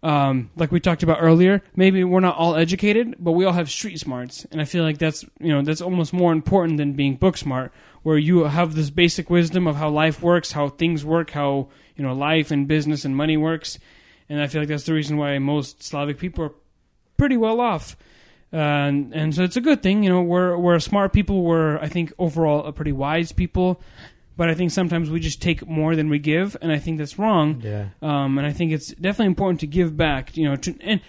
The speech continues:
Speaker 1: and I'm not even saying to, like, the country, but just to the people around you. I mean, I know there's, like, there are some, uh, Slavic companies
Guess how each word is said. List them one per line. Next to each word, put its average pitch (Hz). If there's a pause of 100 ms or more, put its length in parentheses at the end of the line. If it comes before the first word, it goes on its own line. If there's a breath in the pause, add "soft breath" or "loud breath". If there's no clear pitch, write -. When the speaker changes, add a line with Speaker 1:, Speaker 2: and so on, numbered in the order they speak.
(220 loud breath)
Speaker 1:
and 185
I'm 202
not 226
even 220
saying 208
to, 185
like, 165 (160)
the 156
country, 175
but 147
just 170
to 190
the 165
people 190
around 165
you. 131 (480 soft breath)
I 156
mean, 151
I 156
know 185
there's, 175
like, 156 (100)
there 190
are 185
some, 165
uh, 143
Slavic 180
companies 151